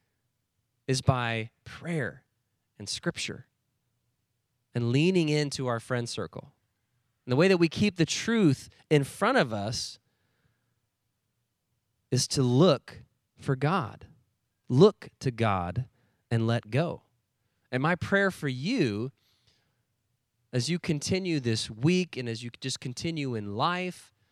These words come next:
when you experience things that are brutal, that you will remember that,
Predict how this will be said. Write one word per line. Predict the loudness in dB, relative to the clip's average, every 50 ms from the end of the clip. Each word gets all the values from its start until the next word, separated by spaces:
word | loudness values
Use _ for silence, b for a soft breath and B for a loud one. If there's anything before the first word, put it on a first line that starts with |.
| _ _ _ _ _ _ _
when | _ -4 -2
you | 0 0 0
experience | 0 -4 -6 -4 -2 -2 0 -2 -2 -4 -6 -10
things | -12 -10 -8 -6 -6 -4 -6 -6 -8 -10
that | -8 -6 -6 -6 -6 -8 _
are | -10 -8 -6 -6 -6 -8 -10 -12 _ _ _ _ -14
brutal, | -8 0 4 6 6 6 6 4 0 -6 -14 -20 _ _ _ _ _ _ _ _ _ _ _ _ _ _ _ _ _ _ _ _ _ _ _ _ _ _ _ _ _ _
that | -6 -2 0
you | 0 0 2
will | 0 0
remember | -2 -2 -2 -4 -4 -4 -4 -4 -4 -4
that, | -4 -4 -4 -6 -6